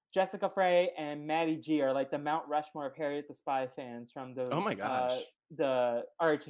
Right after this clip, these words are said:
Speaker 1: P universe, so I just wanted to shout out all of you in this one moment, um,
Speaker 2: I don't deserve to be <laughs> on the Mount Rushmore of Harriet the Spy fans.
Speaker 1: I mean, you did say I might have thoughts that might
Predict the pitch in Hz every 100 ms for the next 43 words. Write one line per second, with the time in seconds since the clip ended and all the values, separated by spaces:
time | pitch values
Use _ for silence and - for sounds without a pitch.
0 | - 147 131 123 117 117 - 135 131 143
1 | 151 135 - 151 139 131 127 131 131 127
2 | 127 123 - _ _ 135 131 - 139 139
3 | 131 131 127 123 120 120 127 123 117 117
4 | 139 185 185 202 202 156 139 135 - -
5 | 123 196 143 107 104 - - 135 - -
6 | 127 117 151 113 90 - - - 78 82
7 | 110 - - _ - - - - 208 247
8 | 240 190 311 320 262 226 214 185 180 190
9 | 196 190 170 - 180 165 - 156 151 151